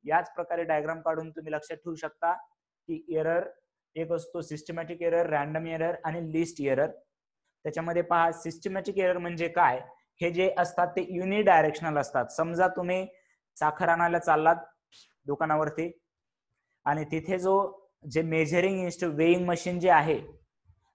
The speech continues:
ते already समजा दोनशे ग्रॅम plus आहे, म्हणजे जे zero reading आहे तिथे त्याने already काय केलेलं आहे, zero reading घ्यायच्या ऐवजी काय घेतलेलं आहे, टू हंड्रेड ग्रॅम घेतलेलं आहे.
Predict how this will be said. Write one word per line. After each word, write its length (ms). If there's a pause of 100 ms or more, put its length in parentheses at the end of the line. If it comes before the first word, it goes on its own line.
(140)
ते 60
already 580
समजा 480
दोनशे 560
ग्रॅम 320
plus 380
आहे, 220
म्हणजे 280
जे 180
zero 480
reading 300
आहे 360 (760)
तिथे 380
त्याने 280
already 480
काय 240
केलेलं 340
आहे, 200
zero 400
reading 260
घ्यायच्या 320
ऐवजी 200
काय 220
घेतलेलं 360
आहे, 220 (800)
टू 160
हंड्रेड 480
ग्रॅम 260
घेतलेलं 400
आहे. 240